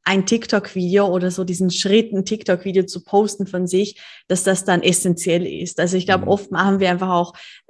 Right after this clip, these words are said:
Speaker 1: was total Großes draus, wo es, ja, wo es eigentlich um ga-, nicht um nicht viel geht, aber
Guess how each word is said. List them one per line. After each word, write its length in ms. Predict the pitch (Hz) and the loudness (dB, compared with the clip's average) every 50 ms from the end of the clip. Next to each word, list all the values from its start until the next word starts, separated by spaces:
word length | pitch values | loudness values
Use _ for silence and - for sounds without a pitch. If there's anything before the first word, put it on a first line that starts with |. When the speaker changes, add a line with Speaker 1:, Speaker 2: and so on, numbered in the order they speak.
| - _ - - - - _ | -20 _ -20 -20 -20 -20 _
Speaker 1:
was 340 | - - - - 190 190 190 | -20 -16 -6 -2 0 0 2
total 380 | - 208 208 202 190 190 190 196 | 0 0 0 2 2 4 4 4
Großes 420 | 190 190 190 202 202 - - - | 4 4 4 4 2 0 -6 -8
draus, 600 | - - 165 175 170 175 185 190 - - 185 180 | -6 -4 0 2 4 4 2 2 0 -4 -6 -4
wo 120 | 185 180 180 | 0 0 0
es, 400 | 180 175 - - - - - _ - | 0 -2 -4 -8 -8 -10 -12 _ -6
ja, 460 | - 185 175 185 214 214 190 - - - | -2 0 2 2 2 2 0 -4 -8 -10
wo 80 | - 190 | -4 -4
es 100 | 185 - | -4 -2
eigentlich 840 | - - 180 185 196 202 185 190 185 180 180 175 - - - - _ _ | 0 0 2 2 2 0 -2 0 0 0 0 -2 -6 -12 -16 -20 _ _
um 240 | - - 190 185 | -4 0 0 0
ga-, 240 | 180 160 - - 175 | 0 0 -2 0 0
nicht 320 | 170 123 196 269 320 - 294 | 2 4 4 4 4 6 6
um 340 | 262 247 220 - 170 196 | 4 4 4 2 2 2
nicht 220 | 226 233 233 - - | 2 2 2 0 -4
viel 220 | - 226 214 208 | -2 0 0 0
geht, 420 | 202 185 185 190 269 349 339 - - | 2 2 4 4 4 2 0 -2 -6
aber 420 | 233 220 214 214 208 208 208 208 | -6 -4 -2 0 0 0 0 0